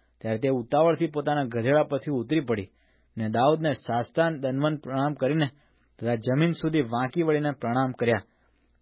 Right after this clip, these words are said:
તેણે તેને પગે પડીને કહ્યું કે હે મારા મુરબ્બી, આ અપરાધ મારે માથે, હા, મારે માથે હો. કૃપા કરીને તારે દાસીને તારા કાનમાં કહેવા દે,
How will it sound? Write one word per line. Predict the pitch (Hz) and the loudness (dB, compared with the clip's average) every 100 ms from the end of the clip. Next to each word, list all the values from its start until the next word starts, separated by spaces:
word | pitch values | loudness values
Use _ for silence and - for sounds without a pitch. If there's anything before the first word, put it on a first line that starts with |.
| - | -4
તેણે | 120 139 156 | 2 2 2
તેને | 151 151 131 - | 0 -2 -2 -2
પગે | 123 147 | 0 0
પડીને | 147 147 151 143 | 0 0 0 -2
કહ્યું | 135 143 | -2 -2
કે | 143 104 | -4 -2
હે | 120 | 0
મારા | 147 147 151 139 | 2 2 2 0
મુરબ્બી, | 117 135 147 170 165 _ _ _ _ - | 0 0 2 0 0 _ _ _ _ -6
આ | 139 160 165 | 0 2 2
અપરાધ | 127 127 147 165 151 | -2 2 4 4 2
મારે | 110 107 120 151 | -6 -4 0 2
માથે, | 151 147 160 175 - _ _ - | 2 2 2 2 -4 _ _ -4
હા, | 123 151 165 | 2 2 2
મારે | 120 110 110 151 | -4 -6 -2 0
માથે | 165 127 123 | 2 0 0
હો. | 117 98 _ _ _ _ _ - | -2 -4 _ _ _ _ _ -2
કૃપા | 123 123 143 | 0 2 2
કરીને | 139 143 151 139 | 2 0 0 0
તારે | 135 139 | 0 2
દાસીને | 127 123 120 160 147 - _ _ - | 0 -2 -2 -2 -2 -4 _ _ -4
તારા | 123 147 131 | 0 0 0
કાનમાં | 113 117 139 - | -4 0 -2 -2
કહેવા | 110 131 | 2 2
દે, | 139 | 2